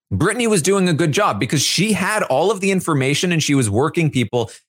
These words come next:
She, she did make a, a bit of a slip up with Turner, but that slip up ended up helping overall. But then over time, Michael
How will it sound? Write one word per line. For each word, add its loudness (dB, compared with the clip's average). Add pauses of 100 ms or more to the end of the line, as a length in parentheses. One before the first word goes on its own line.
(100)
She, 0
she -2
did 0
make 0
a, 0
a 0
bit 0
of -2
a 0
slip 0
up -2
with 0
Turner, -2
but -4
that -4
slip -2
up -4
ended 2
up -2
helping -2 (480)
overall. 0 (1300)
But -2
then 0
over 2
time, -2 (760)
Michael 0